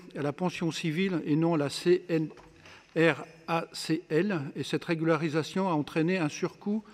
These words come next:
de quatre-vingt-deux mille euros six cent soixante et un, sur les charges salariales, qui est pour une partie compensée par ce remboursement de trente-cinq mille dix-huit. Ensuite, nous avons une inscription d'une subvention à la Caisse d'assurance vieillesse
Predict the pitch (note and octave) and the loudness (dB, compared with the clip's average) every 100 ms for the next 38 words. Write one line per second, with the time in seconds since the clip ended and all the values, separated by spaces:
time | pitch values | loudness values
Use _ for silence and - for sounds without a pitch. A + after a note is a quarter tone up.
0 | - - - - C3+ F#3+ - F#3 F3 E3 | -20 -20 -12 -4 2 2 2 2 4 4
1 | E3+ F3 E3+ D#3+ E3+ E3+ - - D#3 D#3+ | 2 4 4 4 2 0 -4 -2 -2 -2
2 | - D3+ - D3+ D#3 F#3+ - - - - | -2 -4 0 0 0 -2 -10 -20 -20 -18
3 | - D#3+ D#3 D3 F#3 E3 D3 C3+ C#3+ B2+ | -4 4 4 6 4 4 2 -2 -2 0
4 | C#3 D#3 F#3 - D3+ D3 D#3 C#3+ D#3 - | 2 2 0 -2 -2 0 -2 0 -2 -4
5 | G3 F3 - D#3+ - G3 E3+ - D3+ D#3 | -2 -2 0 -2 0 0 0 -2 -2 -2
6 | D3+ - D3+ D#3 E3+ D#3 - D#3 - D3+ | -2 -4 -2 0 0 -2 -2 -4 -2 0
7 | E3 C#3 C#3+ B2+ B2+ - - _ _ _ | 0 -2 -8 -10 -14 -16 -20 _ _ _
8 | - - - - - - - - - D3 | -20 -20 -20 -20 -20 -20 -20 -16 -4 0
9 | F#3 F3 E3 D3+ D3+ D#3+ E3 E3 E3+ - | 2 2 2 4 4 4 2 0 -4 0
10 | F#3+ E3 D3 F3+ D#3 E3+ - - E3+ D3+ | 0 0 0 0 2 0 0 0 2 2
11 | C#3+ E3+ D3 D3+ - C#3+ D3 C3+ C#3 D#3 | 2 -2 0 -2 -2 -4 -4 -2 0 2
12 | F3+ - | 0 -2